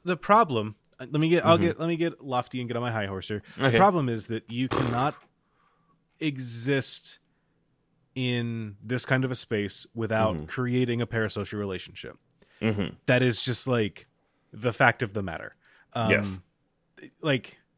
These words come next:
Speaker 1: to the point that, like, parasocial relationships, people talk about them in regards to, like, YouTubers and stuff like that nowadays, but it was started with, like, the fucking radio, like,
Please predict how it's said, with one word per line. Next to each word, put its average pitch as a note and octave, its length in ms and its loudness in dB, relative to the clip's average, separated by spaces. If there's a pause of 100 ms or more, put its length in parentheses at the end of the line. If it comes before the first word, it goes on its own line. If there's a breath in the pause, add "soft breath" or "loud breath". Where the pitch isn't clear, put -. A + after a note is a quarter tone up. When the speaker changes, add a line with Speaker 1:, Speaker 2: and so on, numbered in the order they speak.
Speaker 1:
to F3 160 2
the E3+ 80 0
point F#3 260 0
that, D3+ 160 0
like, D3 220 -2
parasocial C#3+ 500 0
relationships, A#2 640 -6 (920 soft breath)
people F#3+ 200 -2
talk C3+ 300 2
about C3 240 2
them A2+ 140 -2
in A2 100 -4
regards G#2 380 -4
to, A2+ 120 -6
like, G2 260 -6
YouTubers G#2 420 -8
and G2 80 -12
stuff F#2 180 -12
like F#2 120 -12
that G2 140 -8
nowadays, F#2+ 400 -4
but A2 120 -10
it - 40 -12
was A2 100 -6
started D#3+ 280 0
with, D#3+ 160 -4
like, A2+ 220 -4
the G#2 100 -6
fucking C#3 460 -4
radio, F2 560 -6 (100)
like, A#2+ 160 0